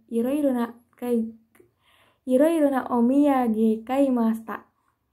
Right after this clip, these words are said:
それで私たちは帰りました。私の旅行は疲れましたが、とても楽しかったです。忘れられま-、忘れられません旅行でした。マランの海岸など行きたいでした。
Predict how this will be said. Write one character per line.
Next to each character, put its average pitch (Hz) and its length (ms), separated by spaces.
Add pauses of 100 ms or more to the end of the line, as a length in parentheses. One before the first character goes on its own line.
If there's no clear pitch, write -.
(220)
そ 226 160
れ 220 160
で 277 240
私 247 380
た 247 120
ち 233 120
は 240 280
帰 226 200
り 220 100
ま 214 160
し 208 80
た。 208 240 (580)
私 311 360
の 277 160
旅 254 200
行 247 160
は 254 220 (100)
疲 247 260
れ 247 100
ま 240 200
し 226 60
た 233 220
が、 269 420 (400)
と 285 140
て 311 100
も 277 180
楽 285 280
し 285 160
か 233 100
っ 220 140
た 214 180
で 220 160
す。 226 160 (540)
忘 226 240
れ 294 80
ら 277 60
れ 247 100
ま-、 233 220 (300)
忘 226 440
れ 294 60
ら 277 180
れ 240 100
ま 240 180
せ 233 140
ん 233 60
旅 262 240
行 240 160
で 214 160
し - 80
た。 - 160 (760)
マ 240 160
ラ 262 140
ン 254 40
の 254 180
海 302 220
岸 330 180
な 320 140
ど 277 120
行 277 200
き 269 140
た 247 100
い 254 120
で 254 160
し 254 80 (200)
た。 - 180